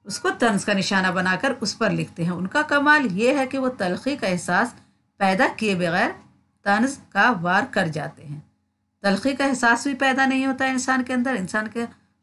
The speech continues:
पढ़ के अजीब सा लगता भी नहीं है कि पता नहीं कितना ज़्यादा तलख़ी है इसमें। बिल्कुल इंसान मुस्कुराता ही रहता है पढ़कर और सारी बात भी हो जाती है और उसे तलख़ी का एहसास भी नहीं होता है।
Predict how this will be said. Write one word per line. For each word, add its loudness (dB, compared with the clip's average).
पढ़ 4
के 2
अजीब 2
सा 0
लगता 0
भी -2
नहीं -4
है -2
कि -6
पता -10
नहीं 2
कितना 2
ज़्यादा 2
तलख़ी -2
है 2
इसमें। -6
बिल्कुल 0
इंसान 2
मुस्कुराता 2
ही 2
रहता 2
है 4
पढ़कर 0
और 0
सारी 4
बात 4
भी 0
हो 2
जाती 2
है -2
और -2
उसे -2
तलख़ी 0
का 2
एहसास 0
भी -4
नहीं 0
होता -4
है। -2